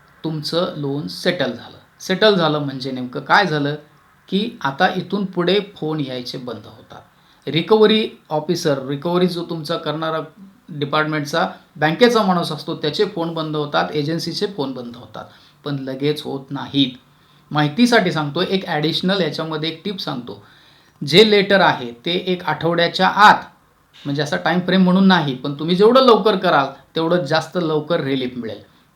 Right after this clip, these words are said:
ते लेटर घेऊन तुम्ही त्या बँकेमध्ये जा. बँकेमध्ये गेल्यानंतर कुठल्याही, जर आता तुम्ही डायरेक्ट क्रेडिट कार्ड तुमच्या कुठ-, कोणत्या अकाउंटच्या अगेन्स्ट काढलं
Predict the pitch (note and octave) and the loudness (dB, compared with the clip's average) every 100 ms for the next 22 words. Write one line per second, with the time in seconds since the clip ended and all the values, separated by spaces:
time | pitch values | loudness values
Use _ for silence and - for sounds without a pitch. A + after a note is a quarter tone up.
0 | - G3 F3+ F3 F3+ E3 E3+ G3 F#3+ E3 | 0 2 4 4 2 2 0 0 -2 -4
1 | E3+ D#3+ D3+ D3 C#3 D#3 D3 C#3+ C#3 A#2+ | -2 -2 0 -2 -2 -4 -2 -4 -4 -6
2 | A2+ - _ _ D#3+ E3 G3+ G3 F3+ F3+ | -8 -16 _ _ -4 -2 -4 -2 0 0
3 | E3 D#3+ D#3+ D3+ C#3+ E3 E3 - - _ | -2 -2 -2 -4 -4 -2 -2 -2 -10 _
4 | _ G3+ F#3 G3 D3+ C3+ E3 E3+ F3+ F3+ | _ -8 2 4 4 2 0 0 0 0
5 | F3+ F3 E3+ F3+ F3+ F3+ - E3 E3+ F3+ | 2 2 2 2 -2 -8 -6 -2 0 -2
6 | F3 D#3 B2+ E3+ D#3 F3 - F3 - F3 | 0 0 0 -4 -6 -6 -6 -8 -6 -6
7 | D#3+ F#3 E3+ F#3 E3+ F3+ E3+ D#3+ E3+ E3 | 0 0 2 -2 0 -2 -2 -4 -4 -4
8 | E3 | -4